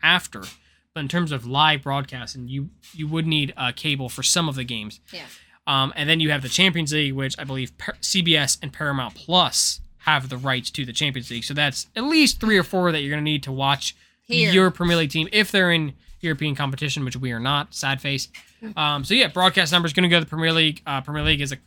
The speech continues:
Speaker 1: queen s-, uh, clean sweep today. Uh,
Speaker 2: Yes.
Speaker 1: I, I gave them a little love on the T V viewing experience because I do love to sit down and watch a fo-, uh, a football game. Um,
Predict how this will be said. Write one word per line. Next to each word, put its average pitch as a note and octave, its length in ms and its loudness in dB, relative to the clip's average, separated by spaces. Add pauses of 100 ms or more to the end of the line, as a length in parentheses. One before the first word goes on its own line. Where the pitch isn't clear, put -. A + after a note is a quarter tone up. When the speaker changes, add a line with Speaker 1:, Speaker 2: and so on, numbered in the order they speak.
Speaker 1:
queen F#3 260 0
s-, - 240 -4
uh, D#3+ 120 -6
clean A3 220 0
sweep F#3+ 240 2
today. F3 320 6 (540)
Uh, C#3+ 180 -2
Speaker 2:
Yes. E3 220 2
Speaker 1:
I, E3+ 40 2
I - 20 4
gave F3+ 220 4
them F3+ 120 2
a F3 60 2
little F3+ 160 4
love E3 180 4
on D#3+ 60 -4
the D3+ 60 -6
T E3+ 160 -6
V E3 100 -4
viewing D#3 220 -2
experience D3 340 -6
because D#3 380 -4 (280)
I F3+ 100 4
do F3+ 200 4
love D#3+ 300 4
to C#3+ 180 -4 (340)
sit - 200 -8
down D#3 160 4
and D3 80 -2
watch C3+ 200 0
a C3+ 40 -8
fo-, C#3+ 180 -8 (140)
uh, B2 300 -4 (100)
a C3 40 -12
football C#3+ 300 -4
game. C#3 320 0
Um, B2 380 -10